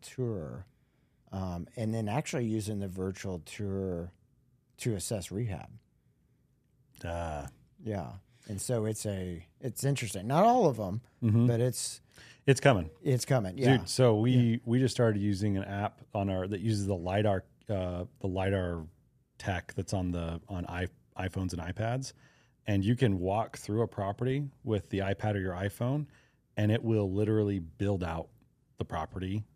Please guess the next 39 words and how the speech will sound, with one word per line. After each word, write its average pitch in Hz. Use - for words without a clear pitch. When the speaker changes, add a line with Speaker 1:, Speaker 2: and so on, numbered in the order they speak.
Speaker 2:
inside 92
of, 82
uh, 80
uh, -
inside 110
of 92
that 92
app 98
so -
that 92
you've 101
got 98
a 82
full 113
three 120
D 101
walkthrough, 98
but 98
you 92
have 90
measurements 87
of 82
everything. 78
Speaker 1:
Oh. 120
Speaker 2:
You 120
have 90
window 120
measurements, 117
you 107
have 80
your 82
tile 117
measurements, 113
you 104
have 82
your -
cabinet 113
measurements. 113
Speaker 1:
Really? 214